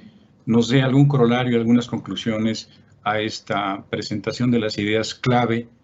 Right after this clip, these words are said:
que nos hizo favor la doctora Ruth de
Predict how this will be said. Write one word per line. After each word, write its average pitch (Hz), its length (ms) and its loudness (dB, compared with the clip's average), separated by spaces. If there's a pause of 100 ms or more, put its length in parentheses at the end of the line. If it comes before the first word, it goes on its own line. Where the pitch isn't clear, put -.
(400)
que 104 140 -6
nos 95 220 -4
hizo 113 240 -2
favor 98 460 -4
la 98 100 0
doctora 95 640 -4
Ruth 104 300 -4 (180)
de 90 360 -4